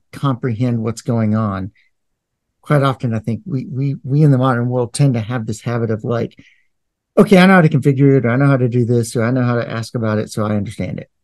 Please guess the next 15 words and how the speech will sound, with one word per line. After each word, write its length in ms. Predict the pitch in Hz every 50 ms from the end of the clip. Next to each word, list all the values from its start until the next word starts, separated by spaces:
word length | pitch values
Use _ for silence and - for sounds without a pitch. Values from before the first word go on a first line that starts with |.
| _ _
right? 280 | - 113 104 98 - _ _ _ -
No. 280 | - 110 95 - - - _ _ _ _ _ _ _ _ _ _ _ _ _ _ _ _ _ _ _ _ _ -
Proving 520 | 202 196 220 226 220 175 156 139 123 120 -
instead 300 | 110 107 - - 139 120
of 140 | 117 98
guessing. 640 | 101 - 117 110 104 - - - - - 104 98 - _ _ _ -
Wow. 640 | - 110 113 123 123 120 117 110 101 - - - - _ -
We 120 | 131 143
don't 200 | 147 143 139 117
do 100 | 107 110 101
that 180 | 104 107 -
very 180 | - - - 57
much, 300 | 57 60 - - - -
do 180 | - 60 58 58
we? 200 | 58 67 110